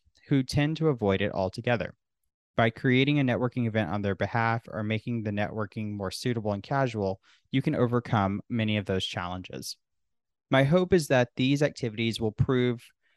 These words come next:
useful to you as you're working with emerging leaders within your organization, whether it's job shadowing, role playing, or just taking your mentee out to coffee and getting to know them a little bit better.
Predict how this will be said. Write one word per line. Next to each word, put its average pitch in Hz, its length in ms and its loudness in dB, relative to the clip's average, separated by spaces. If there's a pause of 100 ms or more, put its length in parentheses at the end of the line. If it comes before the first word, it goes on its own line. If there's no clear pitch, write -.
(140)
useful 147 560 2
to - 160 -12
you 107 280 0
as 110 160 2
you're 113 140 0
working 110 360 0
with 113 180 4
emerging 104 440 2
leaders 101 380 0
within 101 240 -4
your 98 140 -4
organization, 95 840 -4 (220)
whether 110 320 4
it's 90 220 -2
job 143 340 4
shadowing, 123 560 2 (320)
role 123 220 2
playing, 117 580 -4 (640)
or 151 580 4 (240)
just 131 280 2
taking 147 420 2
your 123 220 2
mentee 117 520 -2
out 104 260 0
to 107 100 -4
coffee 123 440 2
and 107 120 0
getting 107 220 0
to 113 120 -6
know 107 60 -2
them 104 160 0
a - 20 -4
little 95 140 -4
bit - 180 -6
better. 98 380 0